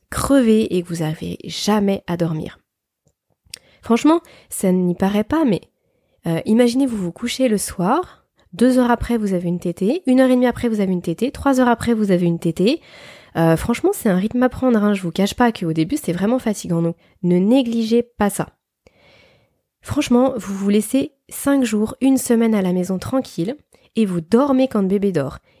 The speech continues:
Il fait une sieste de deux heures, vous faites une sieste de deux heures.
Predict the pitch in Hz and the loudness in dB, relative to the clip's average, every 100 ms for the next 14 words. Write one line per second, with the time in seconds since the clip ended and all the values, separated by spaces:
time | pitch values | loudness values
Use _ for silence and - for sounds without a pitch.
0 | - 175 - 277 302 - 262 262 262 214 | -16 -8 -2 0 0 0 2 2 2 -2
1 | 180 180 180 196 233 190 - - 180 - | 0 0 0 0 -2 -6 -10 -8 -6 -6
2 | 240 - 220 202 202 196 180 151 | -6 -4 -4 -2 0 0 0 -4